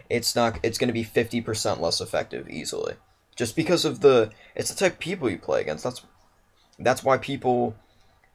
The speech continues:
just call you, like, a tryhard in lobbies and stuff if you're drop shot and stuff, because it's, it just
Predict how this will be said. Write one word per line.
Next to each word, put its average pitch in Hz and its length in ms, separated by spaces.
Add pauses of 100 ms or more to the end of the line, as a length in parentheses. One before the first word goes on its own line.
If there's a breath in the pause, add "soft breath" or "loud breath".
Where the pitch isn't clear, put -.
(300)
just 117 180
call 110 240
you, 110 120
like, 107 140
a 101 60
tryhard 95 560
in 85 100
lobbies 87 300
and - 100
stuff - 180
if - 60
you're 92 100
drop 80 320
shot 58 280
and 60 120
stuff, - 260
because 85 580
it's, - 300 (180)
it - 140
just - 180